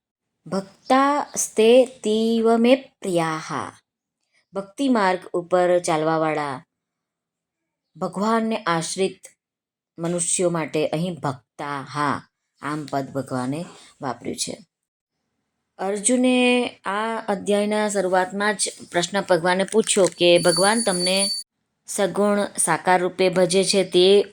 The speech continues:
ઉપાસકો ગમે છે કે નિર્ગુણ નિરાકાર રૂપે ભજે તમને એ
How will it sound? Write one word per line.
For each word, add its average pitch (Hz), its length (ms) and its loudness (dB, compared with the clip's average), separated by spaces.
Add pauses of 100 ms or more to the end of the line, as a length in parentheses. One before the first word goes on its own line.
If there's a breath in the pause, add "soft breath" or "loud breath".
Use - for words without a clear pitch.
ઉપાસકો 185 500 0
ગમે 208 300 0
છે 240 200 4 (560 loud breath)
કે 190 140 -4
નિર્ગુણ 180 640 -2
નિરાકાર 165 580 2 (160)
રૂપે 165 240 0
ભજે 160 340 -2
તમને 151 360 -4 (120)
એ 175 120 -2